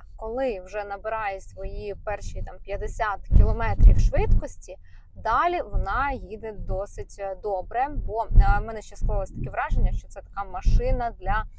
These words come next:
дальніх подорожей, для траси, бо по трасі вона їде досить шикарно. А, мені прям дуже подобається, щ-, і ще дуже подобається її, а, розхід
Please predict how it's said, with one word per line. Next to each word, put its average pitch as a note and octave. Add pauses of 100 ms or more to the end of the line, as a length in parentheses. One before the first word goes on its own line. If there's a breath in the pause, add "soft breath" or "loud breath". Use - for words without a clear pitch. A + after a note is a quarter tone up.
(320 loud breath)
дальніх G#3
подорожей, G#3
для F#3 (120)
траси, G3+
бо F#3+
по F#3+
трасі A3
вона G3
їде G#3+
досить F#3+
шикарно. B3 (420 loud breath)
А, G3+
мені G3+
прям G#3
дуже G3+
подобається, B3+
щ-, -
і A3
ще -
дуже G3
подобається F#3+
її, F#3+ (300 loud breath)
а, G3
розхід G#3